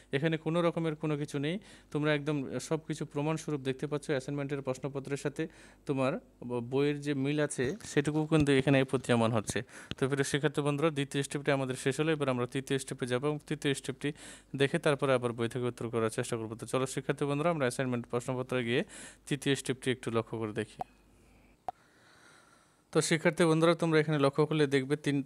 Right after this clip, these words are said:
তৃতীয় স্টেপে আমাদেরকে বলা হচ্ছে যে এখানে, এটা তোমরা হেডলাইন হিসেবে লিখবে, যে উদ্দেশ্য নিচে আলোচনা করা হলো এবং আমাদেরকে এটুকু ফলো করে লিখতে হবে। বলা হচ্ছে মোজাক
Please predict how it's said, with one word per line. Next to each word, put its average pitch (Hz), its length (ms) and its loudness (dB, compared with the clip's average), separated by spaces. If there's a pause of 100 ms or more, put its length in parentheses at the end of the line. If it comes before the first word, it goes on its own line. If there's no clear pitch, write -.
তৃতীয় 151 300 2
স্টেপে 143 320 0
আমাদেরকে 135 360 2
বলা 120 240 2
হচ্ছে 139 480 -2 (960)
যে 131 380 4
এখানে, 135 300 2
এটা 143 160 2
তোমরা 147 220 2
হেডলাইন 139 300 2
হিসেবে 135 280 2
লিখবে, 123 380 0 (440)
যে 127 80 2
উদ্দেশ্য 123 360 0
নিচে 127 300 2
আলোচনা 117 360 0
করা 127 140 2
হলো 139 140 2
এবং 175 240 -2
আমাদেরকে 135 440 0 (500)
এটুকু 131 280 2
ফলো 123 280 2
করে 127 180 2
লিখতে 120 260 -2
হবে। 131 120 4
বলা 127 180 4
হচ্ছে 139 280 0
মোজাক 123 300 0